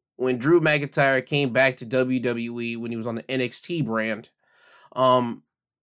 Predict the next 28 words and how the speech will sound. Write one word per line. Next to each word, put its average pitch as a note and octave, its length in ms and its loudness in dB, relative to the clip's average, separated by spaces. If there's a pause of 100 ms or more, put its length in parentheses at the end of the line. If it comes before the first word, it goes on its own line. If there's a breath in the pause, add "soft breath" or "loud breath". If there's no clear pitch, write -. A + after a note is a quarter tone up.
(200)
he G#3+ 640 2 (300)
won E3+ 500 4
the B2+ 280 2
N D#3 120 2
X D3+ 120 0
T - 100 -2
Championship C3 580 0
in C3 100 -4
summer C#3 280 4
of B2 80 0
twenty C3 180 2
seventeen. A#2 480 -4 (680 soft breath)
And B2+ 100 -2
then D3 180 4
the C#3+ 100 4
next D3 400 2
time D#3+ 260 4
he D3 140 2
had C#3 100 2
to A#2 60 -8
defend E3 320 -4
the D3 40 -4
championship D#3 440 -2
against B2 240 -4
Andrade C3 520 2
El A#2+ 200 -2
Idolo, E3 640 0 (420)
he C#3 560 -2